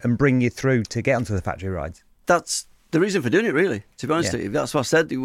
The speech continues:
Speaker 2: I needed the money, um, as well as obviously I wanted to put the record straight a little bit. The T T, I think, but the, ma-, mainly the endurance thing. That was,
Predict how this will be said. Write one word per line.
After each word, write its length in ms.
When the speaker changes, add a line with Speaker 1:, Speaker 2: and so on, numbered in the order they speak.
Speaker 2:
I 100
needed 220
the 40
money, 340
um, 560
as 100
well 200
as 140
obviously 340
I 80
wanted 280
to 160
put 160
the 60
record 360
straight 180
a 40
little 160
bit. 100
The 80
T 200
T, 140
I 40
think, 240
but 200
the, 160
ma-, 200
mainly 260
the 100
endurance 440
thing. 340
That 220
was, 380